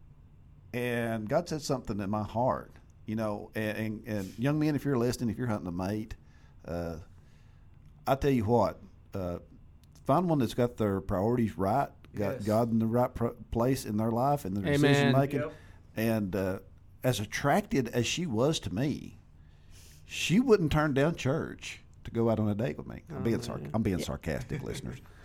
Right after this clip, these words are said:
Speaker 1: But men, uh, young men, uh, uh, a-, again, if, if you want a, uh, a happy marriage, uh, find a woman that's got God in the center of her heart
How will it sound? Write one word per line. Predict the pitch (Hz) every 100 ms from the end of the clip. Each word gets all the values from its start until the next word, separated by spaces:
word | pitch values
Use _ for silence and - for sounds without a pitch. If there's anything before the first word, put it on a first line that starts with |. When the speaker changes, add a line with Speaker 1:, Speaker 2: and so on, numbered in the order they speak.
| - - - 214 - 240 - - - - - - - 120 - -
Speaker 1:
But | 131 147
men, | 156 165
uh, | 139 131 127
young | 131 156
men, | 160 160 -
uh, | 131 113
uh, | 127 120 -
a-, | - 143 -
again, | 135 143 120 95 -
if, | 107 -
if | - - 113
you | 123 120
want | 135 110 101
a, |
uh, | 104 101 95 - - - - - - - - - -
a | 101
happy | 123 139
marriage, | 110 113 110 104 - - - - - - - - - -
uh, | 78 78 76 - - - - - - - - - -
find | - 185
a |
woman | 139 131 113
that's | 104
got | - 110 92 104
God | 98 95
in | 85
the |
center | 87 104
of | 82
her | 80
heart | 76 87 107